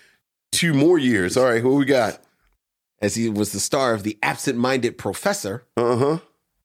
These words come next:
Speaker 2: One Fred McMurray.
Speaker 1: Fred McMurray. Now, see, see, okay.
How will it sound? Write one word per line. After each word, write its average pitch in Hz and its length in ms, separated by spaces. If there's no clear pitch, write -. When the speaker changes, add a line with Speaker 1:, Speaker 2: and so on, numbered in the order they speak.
Speaker 2:
One 123 440
Fred 214 280
McMurray. 156 500
Speaker 1:
Fred 123 640
McMurray. 95 1160
Now, 71 200
see, 85 340
see, 80 220
okay. 92 640